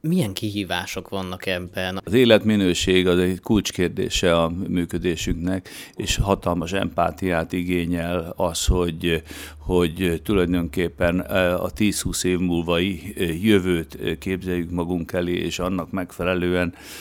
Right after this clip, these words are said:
Speaker 2: próbáljunk különböző döntéseket hozni, hiszen sokszor, eh, sokszor a tevékenységünk kapcsán egy végleges helyzet jön létre, amit,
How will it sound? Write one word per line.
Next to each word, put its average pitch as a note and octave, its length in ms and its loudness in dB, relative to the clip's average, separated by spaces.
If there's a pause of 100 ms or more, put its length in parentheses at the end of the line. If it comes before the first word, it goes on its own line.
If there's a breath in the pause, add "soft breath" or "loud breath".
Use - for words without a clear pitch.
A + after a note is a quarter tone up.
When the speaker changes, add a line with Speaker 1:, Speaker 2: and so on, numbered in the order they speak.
(160 loud breath)
Speaker 2:
próbáljunk F2+ 920 0
különböző F#2 460 0
döntéseket F2 760 -4
hozni, F2 600 -2
hiszen F2+ 440 -2 (280 loud breath)
sokszor, G#2+ 720 2
eh, G2 380 6
sokszor G2+ 440 0
a F#2 60 -2
tevékenységünk G2 840 0
kapcsán F#2+ 380 -2
egy F2+ 140 -4
végleges F2 580 0
helyzet F2 460 -2
jön E2 160 -4
létre, F2+ 360 -4
amit, F#2 360 -2